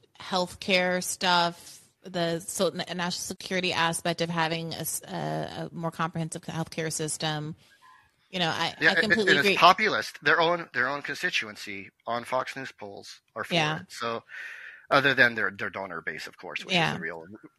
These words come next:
Speaker 2: rub.
Speaker 1: Look,
Speaker 2: But
Speaker 1: I, I, I do think that there's, you know, some risk to validating the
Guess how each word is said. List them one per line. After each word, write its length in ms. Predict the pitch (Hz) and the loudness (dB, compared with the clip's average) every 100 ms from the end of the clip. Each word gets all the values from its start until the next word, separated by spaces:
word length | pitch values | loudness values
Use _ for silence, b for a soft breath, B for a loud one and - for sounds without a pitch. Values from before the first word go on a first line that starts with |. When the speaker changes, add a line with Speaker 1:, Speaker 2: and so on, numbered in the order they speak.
| _ | _
Speaker 2:
rub. 320 | 110 - - | -6 -6 2
Speaker 1:
Look, 160 | 277 269 | 4 8
Speaker 2:
But 40 | |
Speaker 1:
I, 140 | 294 294 - | 8 6 4
I, 160 | 294 311 - | 4 4 4
I 120 | 302 | 2
do 240 | 285 320 330 | 4 2 2
think 220 | 349 330 | -2 -2
that 140 | 254 | 0
there's, 440 | 214 196 190 - - | 0 0 -2 -6 -10
you 80 | - | -6
know, 100 | 196 | -4
some 260 | 175 190 180 | -2 -4 -2
risk 560 | 196 214 180 185 - - _ | 0 2 2 -2 -8 -12 _
to 340 | - 196 180 175 | -6 -4 -4 0
validating 840 | 180 175 185 185 185 175 170 170 | 4 4 2 0 -2 -2 -4 -6
the 480 | 165 165 165 160 | -6 -6 -6 -10